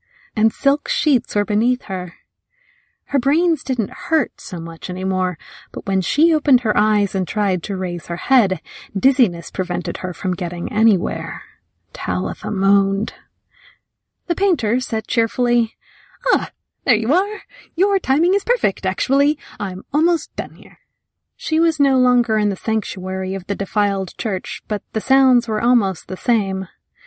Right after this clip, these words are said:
The ballad on the boombox was fairly loud.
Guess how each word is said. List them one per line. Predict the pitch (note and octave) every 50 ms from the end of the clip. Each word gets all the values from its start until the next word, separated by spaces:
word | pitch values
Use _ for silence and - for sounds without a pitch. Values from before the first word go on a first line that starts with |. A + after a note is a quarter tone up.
| - - - _ _ _ _ -
The | B3+
ballad | G#3 A3 G3 F#3+ G3 G3 F#3+
on | G3 F#3 F#3 F#3
the | F#3+
boombox | E3+ A3 A3 A3 G#3 G3+ G3 F#3+ F#3 - - - -
was | G#3 G3 F#3+ - -
fairly | - G#3 G3 F#3 F3+ F#3+ F#3+
loud. | F#3+ G#3 A3 A#3 G#3+ G3+ G3 G3 G3 G3 F#3